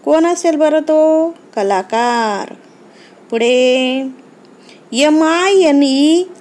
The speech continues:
आर, मायनर. मायनर म्हणजे कोण मग? खाण कामगार.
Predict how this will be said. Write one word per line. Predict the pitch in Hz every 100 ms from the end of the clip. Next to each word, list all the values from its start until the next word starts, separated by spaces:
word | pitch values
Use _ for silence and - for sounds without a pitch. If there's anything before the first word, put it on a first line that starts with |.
| -
आर, | 226 269 269 240 - - - - -
मायनर. | 214 220 202 208 226 269 240 196 - - - -
मायनर | 262 285 311 330
म्हणजे | 330 330 302
कोण | 330 320 311
मग? | 311 320 349 415 415 -
खाण | 254 233 269 277
कामगार. | 254 226 240 262 247 240 262 262 247 214